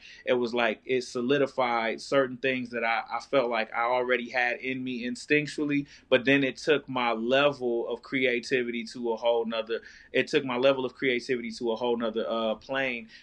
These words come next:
because seeing Dre, like, do it, do what he does, it was like, "Oh, snap, like, I didn't even know this was possible or that was possible," just certain things when, um, in regards to music. So I would say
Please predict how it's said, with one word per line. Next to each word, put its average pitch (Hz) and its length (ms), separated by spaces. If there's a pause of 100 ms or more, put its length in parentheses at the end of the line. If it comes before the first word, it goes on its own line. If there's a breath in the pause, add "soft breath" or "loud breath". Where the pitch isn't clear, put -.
(120)
because 120 300
seeing 135 360
Dre, 131 360
like, 113 240
do 127 240
it, 110 220
do 127 160
what 120 180
he 160 200
does, 117 360
it 120 80
was 113 140
like, 107 200
"Oh, 131 260
snap, 143 460
like, 110 180
I 127 100
didn't 139 140
even 120 160
know 117 180
this 143 240
was 120 120
possible 113 640
or 104 100
that 131 280
was 123 100
possible," 117 540
just 113 220
certain 113 300
things 120 420 (100)
when, 113 240 (160)
um, 104 220 (420)
in 131 140
regards 113 440
to 113 100
music. 110 520 (240 loud breath)
So 123 280
I 117 160
would 120 180
say 120 280